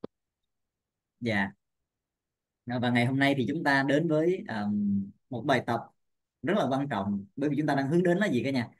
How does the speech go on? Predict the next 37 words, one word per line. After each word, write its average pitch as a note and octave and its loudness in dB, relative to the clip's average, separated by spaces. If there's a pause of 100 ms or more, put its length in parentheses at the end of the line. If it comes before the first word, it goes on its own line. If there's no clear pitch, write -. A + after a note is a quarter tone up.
(260)
Đó D3+ 0
là B2 0 (100)
thân D3+ 2
hình B2 0
người A2+ 0
mẫu, A2 -2
sức G#3+ -2
khỏe C3+ -2
người B2+ 0
sắc, F#3+ 0 (320)
đúng F3+ -2
không F3+ 2
ạ? C#3+ 0
Mình A#2+ -2
hay C#3 -2
nói C#3+ -2
là C#3 0
thân C#3 0
hình B2+ -2
người A2 -2
mẫu, G#2+ -2
sức F#3+ -4
khỏe D#3 -6
người B2 -2
sắc. E3+ -2 (680)
À, G#2 -6 (460)
vậy A2+ -2
thân C#3+ 2
hình C3+ 2
người A2+ 0
mẫu A2 0
là E3+ 2
gì? A2+ -2 (180)
<laughs> C#3+ 2
Nhà A#2 0
mình A2+ -2
đã A#2 -2